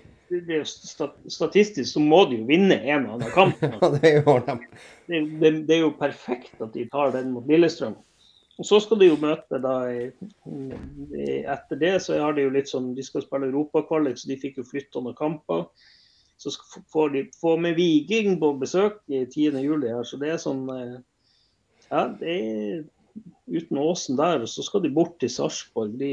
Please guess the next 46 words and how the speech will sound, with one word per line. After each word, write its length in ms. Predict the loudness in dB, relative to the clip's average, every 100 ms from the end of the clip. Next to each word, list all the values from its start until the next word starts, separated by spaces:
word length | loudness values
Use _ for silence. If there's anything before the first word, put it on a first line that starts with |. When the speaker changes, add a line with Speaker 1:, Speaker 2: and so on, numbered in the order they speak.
| -6
Speaker 1:
de 160 | -8 -4
har 160 | -2
litt, 240 | 0 -2 _
eh, 280 | -4 -4 -4 -10 -8
Speaker 2:
Ja, 220 | -2 0
da 160 | 6 6 6
er, 240 | 4 4
da 180 | 4 4
er 80 | 4
det 100 | 4
jo 60 | 4
bort 160 | 2 0
til 120 | 2
Sarpsborg. 480 | 2 2 2 2 6
Det 80 |
er 100 | 4
ikke, 160 | 4 0
det 260 | -2 2 2
er 80 | 2
ikke 160 | 2
dumt 260 | 2 2 0
å, 100 | 0 2
å 140 | 2 4
dra 220 | 4 4
dit, 260 | 4 0 -2
fordi 240 | -2 0
at 160 | 0 0
der, 260 | 2 4 2
der 300 | 2 0 2
vinner 240 | 2 4
man, 160 | 2 -2 -6
eh, 320 | -8 -6 -6
ikke 240 | -4 -2
ofte. 320 | -2 -6 -12 -12
Så, 200 | -2 2
eh, 720 | 2 2 0 -2 -2 0 -2 0
det 160 | 0
er... 680 | 0 0 -2 -4 -6 -8 -10 -14 _ -20 -20 -20 -20 -12
Og 100 | 0
så 140 | 6 8
har 80 |
du 80 | 8
jo 40 | 8
to 120 | 6 8
kamper 500 | 6 6 6 6 6
i, 180 | 6